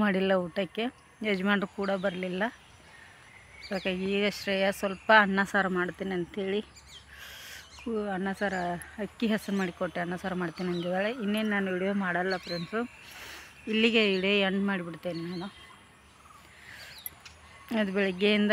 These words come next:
ಇವತ್ತು ಕಾಲ್ ಮೇಲೆ ಕಾಲು. ಇವತ್ತು ನೈಟ್ ಹತ್ತಿ ನಾಳೆ ಬೆಳಗ್ಗೆ ಬಾ ಅಂತಂದರು. ಆ, ಮತ್ತೆ ನಾನು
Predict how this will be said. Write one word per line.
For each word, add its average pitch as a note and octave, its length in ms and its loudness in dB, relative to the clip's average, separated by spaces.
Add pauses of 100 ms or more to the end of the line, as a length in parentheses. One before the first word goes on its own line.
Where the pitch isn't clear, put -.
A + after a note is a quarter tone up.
(120)
ಇವತ್ತು G3 280 -4 (140)
ಕಾಲ್ G3+ 260 8 (120)
ಮೇಲೆ A3 180 6 (160)
ಕಾಲು. F#3 240 6 (1400)
ಇವತ್ತು G3+ 400 0 (760)
ನೈಟ್ G#3 280 4
ಹತ್ತಿ G#3 280 0
ನಾಳೆ G3 240 8
ಬೆಳಗ್ಗೆ G3+ 300 4 (100)
ಬಾ G3+ 180 10
ಅಂತಂದರು. F3+ 560 -2 (1160)
ಆ, A3+ 40 -2 (320)
ಮತ್ತೆ A3 240 8 (120)
ನಾನು B3 180 8